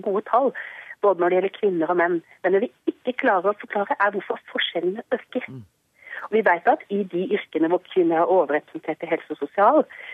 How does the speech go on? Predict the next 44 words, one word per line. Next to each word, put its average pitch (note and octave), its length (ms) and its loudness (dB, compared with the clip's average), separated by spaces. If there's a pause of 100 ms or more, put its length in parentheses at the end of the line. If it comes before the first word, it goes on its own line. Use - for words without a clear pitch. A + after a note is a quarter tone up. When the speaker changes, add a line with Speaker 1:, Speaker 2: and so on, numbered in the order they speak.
(180)
Speaker 1:
så A#3 80 4 (140)
er, F#3 180 6
eh, F3 220 4
sykefraværet, D#3+ 1000 2
mm, E3 260 0 (220)
høyt, - 360 0 (120)
både E3+ 240 4
for - 160 -2
kvinner E3 400 2
og D3+ 160 0
for E3 80 2
menn. D#3+ 220 4 (580)
Men G#3+ 320 2
det - 80 4
er F#3+ 160 2
i - 80 -4 (160)
alle G3 320 4
yrkesgrupper - 560 -4 (240)
høyere F3+ 460 2 (680)
blant E3 240 0
kvinner D#3 320 -4
enn C#3+ 160 -2
blant D3+ 240 -2
menn, D#3 160 -2
og E3+ 80 0
det F3 80 2
er E3+ 160 -18
det G#3 160 0
vi A3+ 80 4
ikke F#3+ 160 -14
helt D#3+ 160 -8
klarer D3 360 -4 (120)
å C#3 140 2 (180)
fork-, - 240 -4
forklare. D#3 480 0 (680)
Eh, F#3+ 320 4
og A3 140 0
da G#3 100 8 (340)
tror C#4+ 140 2
jeg G3+ 140 8
at E3+ 120 0
det G3+ 140 0
handler E3 400 0
om F3 140 4